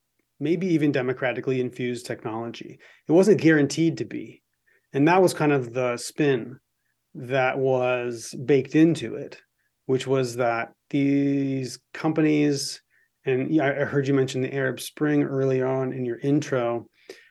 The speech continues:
were, were kind of inherently democratic. Um, and that is the fallacy. But that doesn't mean that they didn't have, uh, the potential to be. And whether that potential is,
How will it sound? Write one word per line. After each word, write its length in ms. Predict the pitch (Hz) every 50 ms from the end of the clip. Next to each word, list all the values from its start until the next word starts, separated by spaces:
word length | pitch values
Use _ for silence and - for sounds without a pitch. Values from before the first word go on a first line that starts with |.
| _ _ _ _
were, 180 | 143 143 156 165 165 -
were 420 | 196 180 185 185 180 196 196 -
kind 280 | 202 - - 185 180 175
of 140 | 165 147 - -
inherently 1000 | 185 165 160 131 - - - - 156 156 151 147 - 143 131 120 117 113 - - _ _ _ _ _ _ _
democratic. 760 | - 127 117 117 120 - - 120 - - - - - - - - _ _ _ _ _ _ _ _ _ _ _ _ _ -
Um, 420 | 143 143 143 143 143 143 143 143
and 280 | 143 143 151 151 139 135
that 320 | 170 208 240 240 - - - _ _ _
is 380 | - 175 165 165 160 156 139 127
the 100 | 127 113
fallacy. 800 | - - 131 123 120 113 - - - - - - 139 131 - _ - _ _ _ _ _
But 280 | - 165 160 165 - -
that 120 | 180 170
doesn't 280 | 233 240 233 254 214 185
mean 160 | 175 165 156
that 120 | 151 139
they 80 | 143 143
didn't 220 | 135 139 131 131
have, 280 | 117 127 123 120 117 - - _ -
uh, 280 | 139 127 123 120 120
the 120 | 107 123 -
potential 540 | - 123 - - - 160 160 - - 131
to 140 | - - 127
be. 340 | 123 - - 131 - - - _ _ _ _ _ _ _ _ _ _ _
And 360 | - 151 160 160 160 160 156
whether 220 | 151 175 214 226 214
that 220 | 185 170 - -
potential 800 | - 151 139 - 151 147 147 143 - 156 147 135 131 131 - - _ _
is, 560 | - 151 143 143 139 135 123 120 - - -